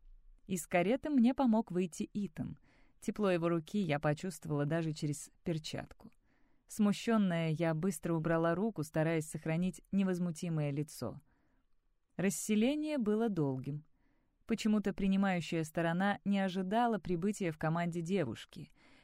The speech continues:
и номера были выделены только парные. Портье соглашался, что невозможно девушке провести ночь с молодым человеком, будучи не связанной с ним брачными обетами, но отдельного номера никак не давал.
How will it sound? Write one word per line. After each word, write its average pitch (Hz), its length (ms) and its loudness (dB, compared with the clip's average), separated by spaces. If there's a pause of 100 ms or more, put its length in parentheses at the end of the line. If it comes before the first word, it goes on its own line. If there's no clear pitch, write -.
и 320 100 -4
номера 254 440 6
были 285 180 2
выделены 202 520 0
только 160 320 -2
парные. - 560 -4 (760)
Портье 170 480 0
соглашался, 202 800 0
что 226 220 -2
невозможно 208 680 2
девушке 156 460 0
провести 160 400 0
ночь 208 220 0
с - 100 -10
молодым 165 400 2
человеком, 160 640 0 (360)
будучи 330 420 2
не 226 140 6
связанной 262 560 2
с - 120 -2
ним 196 160 2
брачными 196 600 2
обетами, - 760 -4 (380)
но 226 320 8
отдельного 190 800 2
номера 294 400 0
никак 226 500 2
не 190 100 0
давал. 151 460 -2